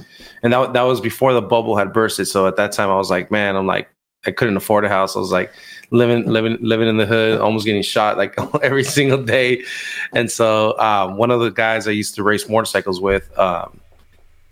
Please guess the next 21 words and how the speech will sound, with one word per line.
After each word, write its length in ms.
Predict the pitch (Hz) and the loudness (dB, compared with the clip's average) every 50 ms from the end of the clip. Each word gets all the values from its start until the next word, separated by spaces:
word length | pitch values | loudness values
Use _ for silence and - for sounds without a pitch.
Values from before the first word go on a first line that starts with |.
| _ - | _ -2
he 160 | 110 113 110 | 0 2 2
was 120 | 107 95 104 | 2 2 2
originally 280 | 113 113 107 107 101 | 2 2 2 0 0
from 160 | - - 95 | -2 -6 -6
Fort 220 | - - 107 101 - | -2 0 2 2 2
Worth, 280 | 104 101 98 98 - - | 2 2 2 0 -2 -2
so 120 | - 107 98 | -2 -2 0
I 40 | - | 0
came 160 | - 117 107 | 0 0 0
out 100 | 104 - | 0 -2
to 80 | - 104 | -4 -2
visit 300 | 101 110 107 98 110 107 | -2 0 0 0 -2 0
him, 340 | 113 131 131 135 143 139 120 - - | 0 0 0 0 -2 -4 -6 -6 -4
and, 360 | 98 98 95 98 98 101 95 | -2 0 2 2 2 2 2
um, 440 | 98 98 98 95 95 92 92 90 - - _ _ - _ _ _ _ _ _ _ _ - - - _ _ _ _ _ _ _ _ _ - | 2 2 2 2 2 2 0 -2 -4 -8 _ _ -20 _ _ _ _ _ _ _ _ -20 -20 -20 _ _ _ _ _ _ _ _ _ 0
I 100 | 104 117 | 0 0
was 140 | 117 95 | 2 2
like, 160 | 104 101 95 110 | 0 0 0 0
"Man, 200 | 120 123 117 120 | 0 0 0 0
this 180 | 127 127 - | -2 -2 -4
is, 260 | 120 110 - - - | -4 -6 -6 -8 -10